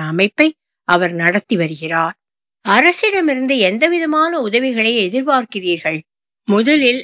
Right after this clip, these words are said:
அரசாங்கம் காது கொடுத்து இந்த பிரச்சனைகளை கேட்க வேண்டும். இடையலிங்கத்தவரின் எண்ணிக்கை குறைவாக இருந்தாலும் அவர்களுக்கென சட்டங்கள் இயற்றப்பட வேண்டும். அரசாங்க மருத்துவமனைகளாகட்டும்,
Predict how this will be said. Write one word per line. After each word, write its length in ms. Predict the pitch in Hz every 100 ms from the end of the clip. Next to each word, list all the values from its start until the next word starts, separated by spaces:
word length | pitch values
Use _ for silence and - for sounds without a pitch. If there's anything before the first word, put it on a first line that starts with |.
| -
அரசாங்கம் 800 | 180 233 - 269 226 196 196 -
காது 420 | - 214 240 269 262
கொடுத்து 320 | 262 262 320
இந்த 180 | 254 190 -
பிரச்சனைகளை 760 | - 226 - 311 277 220 214 196 214
கேட்க 360 | 190 196 -
வேண்டும். 360 | 165 156 160 165 _ _ _ 208
இடையலிங்கத்தவரின் 920 | 226 311 330 294 269 254 233 208 202
எண்ணிக்கை 440 | 190 208 262 262 247
குறைவாக 540 | - 196 233 269 269 262
இருந்தாலும் 580 | 226 196 190 185 214 202 _ -
அவர்களுக்கென 680 | 151 196 214 226 226 254 262
சட்டங்கள் 560 | - 196 - 247 208 202
இயற்றப்பட 520 | 202 185 - 190 175
வேண்டும். 340 | 170 165 165 160 _ _
அரசாங்க 600 | 196 233 254 320 311 320 311
மருத்துவமனைகளாகட்டும், 1400 | 196 220 254 339 302 240 214 202 196 180 180 185 196 190